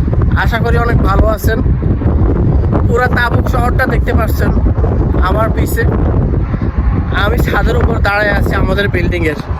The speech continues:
এই প্রবাসে আসার পর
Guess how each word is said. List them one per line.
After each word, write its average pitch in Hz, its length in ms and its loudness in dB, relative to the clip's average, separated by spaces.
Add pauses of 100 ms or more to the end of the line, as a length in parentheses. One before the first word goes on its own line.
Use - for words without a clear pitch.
(2250)
এই 240 220 0
প্রবাসে 247 500 2
আসার 247 340 -2
পর 220 300 2